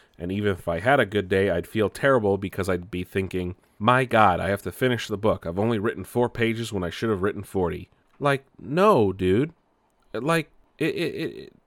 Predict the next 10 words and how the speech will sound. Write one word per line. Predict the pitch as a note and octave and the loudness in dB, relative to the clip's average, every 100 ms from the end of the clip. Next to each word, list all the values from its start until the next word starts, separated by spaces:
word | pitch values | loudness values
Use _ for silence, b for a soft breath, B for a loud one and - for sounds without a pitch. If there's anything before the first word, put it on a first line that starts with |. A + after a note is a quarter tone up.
| _ - | _ -2
that's | F3+ - - | -2 -2 2
not | F#3+ G#3+ | 2 2
an | |
excuse. | E3+ - - G#3+ A3+ C#3 - - - _ _ _ _ _ _ _ _ | 0 -6 -8 -4 -6 -6 -8 -10 -16 _ _ _ _ _ _ _ _
You, | - A#2 F3+ B3 B2 D#3 F#3+ _ | -14 -2 2 4 4 0 -6 _
meaning | - C#3+ C#3 C3 G2+ | -4 0 0 0 0
George | - C#3 G2 G2 - | 4 6 6 2 0
R | G2+ G#2 | 2 4
R | G#2+ | 2
Martin, | F#2+ F2 E2 A#2 | 0 -2 -4 -10